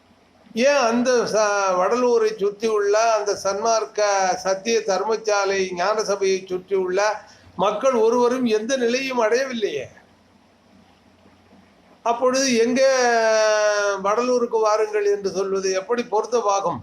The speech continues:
சிந்திக்க வேண்டும். சன்மார்க்கத்திற்கு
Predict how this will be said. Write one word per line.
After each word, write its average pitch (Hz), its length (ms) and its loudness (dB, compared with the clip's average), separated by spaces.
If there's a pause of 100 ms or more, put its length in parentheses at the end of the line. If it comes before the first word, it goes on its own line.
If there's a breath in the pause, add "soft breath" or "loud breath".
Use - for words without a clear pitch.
(680)
சிந்திக்க 202 420 -4
வேண்டும். 135 320 -4 (1300)
சன்மார்க்கத்திற்கு 190 1500 -2